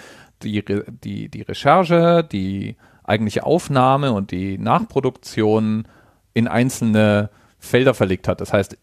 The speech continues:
recherchieren und nach Ideen suchen, das mache ich, wenn ich irgendwo unterwegs bin, wenn ich an der Supermarktkasse warte oder wenn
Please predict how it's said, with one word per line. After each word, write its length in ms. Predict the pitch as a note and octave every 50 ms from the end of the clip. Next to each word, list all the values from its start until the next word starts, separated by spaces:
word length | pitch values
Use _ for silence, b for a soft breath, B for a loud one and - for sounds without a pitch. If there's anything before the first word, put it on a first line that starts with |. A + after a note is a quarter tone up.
| - - -
recherchieren 720 | A#2+ A2+ - C3+ - - - E3+ F#3 G3 F#3 F3 E3 D3+
und 200 | A#2 A#2+ B2 B2
nach 140 | A#2+ A#2 A#2+
Ideen 340 | A#2+ A#2 C3 C#3 F3 F#3 D#3+
suchen, 420 | C3+ D#3 E3 D#3 - D#3+ D#3 D3
das 160 | B2+ A2+ -
mache 240 | A#2+ A#2+ C3 - D#3
ich, 220 | D3+ - - -
wenn 120 | A2+ A2+ B2+
ich 160 | B2+ - -
irgendwo 260 | A#2+ B2 C3 B2+ B2
unterwegs 440 | B2 A#2 A2+ G2+ G#2+ A#2 C3 - -
bin, 460 | - - A2 A2 A2+ A2+ A#2 A2+ A2
wenn 120 | G#2 A2+ B2
ich 140 | A#2 -
an 80 | - G#2+
der 100 | A2+ A2
Supermarktkasse 800 | - - A#2+ A#2+ A2+ A2 G#2+ G#2+ - - B2 A2 - - G2 -
warte 500 | F2 E2 F#2 A2 - - A2 G#2+ G#2+ G#2
oder 220 | G#2+ G#2+ A#2 G#2
wenn 300 | G#2+ A2 A2+ A#2 A#2+ A2+